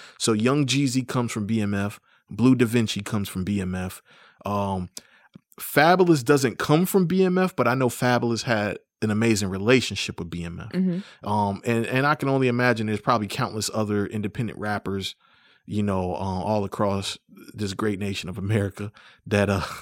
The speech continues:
Speaker 1: <laughs> I don't know why I said that. That just
Speaker 2: I don't
Speaker 1: felt,
Speaker 2: know why
Speaker 1: that
Speaker 2: that
Speaker 1: just felt right. It, it
Speaker 2: B M F and J, if you know about J Prince, uh, p-, they're not the same, but you can use that knowledge as far as J Prince and
Speaker 1: Right.
Speaker 2: who he is.
Speaker 1: Right.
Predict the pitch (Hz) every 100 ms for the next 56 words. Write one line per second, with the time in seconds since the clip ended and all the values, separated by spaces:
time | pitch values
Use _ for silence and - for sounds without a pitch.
0 | - - - - 104 90 85 85 - 87
1 | - - - 92 80 - 104 78 - 78
2 | 87 104 92 - 101 98 87 67 87 101
3 | 101 95 - - 247 269 254 247 226 180
4 | 185 196 196 196 226 240 262 226 156 -
5 | 170 196 185 - 196 156 123 - - -
6 | - _ 165 170 - - 180 185 196 202
7 | 180 - 175 143 156 175 185 _ _ _
8 | _ - 185 190 185 214 185 190 190 180
9 | 165 170 165 170 160 156 - 156 156 156
10 | 151 156 170 160 - - - - _ _
11 | _ - 165 - 170 175 - - 180 190
12 | 170 175 175 170 208 143 147 208 - 180
13 | 165 139 -